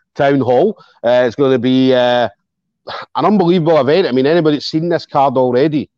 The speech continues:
uh, it's an absolutely fantastic card. Got some of the best young and older, um, amateur M M A fighters from all over the,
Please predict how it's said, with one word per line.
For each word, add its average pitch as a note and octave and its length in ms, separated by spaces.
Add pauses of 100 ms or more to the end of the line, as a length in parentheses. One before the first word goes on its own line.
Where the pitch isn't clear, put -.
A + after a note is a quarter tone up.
uh, A2+ 160
it's - 160
an A2+ 80
absolutely C3 460
fantastic B2+ 760
card. B2+ 300 (420)
Got - 120
some D#3+ 180
of D#3+ 80
the C3 60
best C#3 500 (260)
young C#3+ 540 (360)
and E3+ 200
older, E3+ 340 (500)
um, A#2+ 640
amateur C3+ 480 (460)
M C#3+ 160
M C3 120
A C#3 120
fighters C3+ 400
from A#2+ 160
all B2+ 300
over B2 180
the, A2+ 120